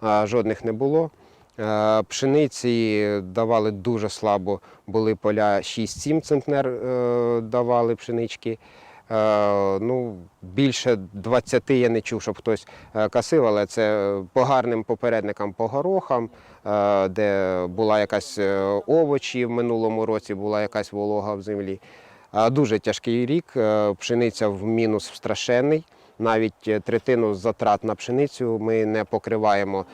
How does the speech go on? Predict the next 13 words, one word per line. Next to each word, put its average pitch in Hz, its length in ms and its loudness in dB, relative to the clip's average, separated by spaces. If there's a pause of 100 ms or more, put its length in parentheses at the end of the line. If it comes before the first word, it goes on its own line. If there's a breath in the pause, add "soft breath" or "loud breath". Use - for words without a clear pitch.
(100)
тим 101 160 0
врожаєм, 120 420 0
який 107 260 -4
ми 101 180 -4
зібрали. 85 440 -8 (500 loud breath)
Е, 107 220 4
соняшник, 143 680 0
е, 113 160 0
зараз 113 460 0
наше 113 260 -2
господарство 104 640 -4
вже 98 220 -2 (100)
передискувало 110 880 0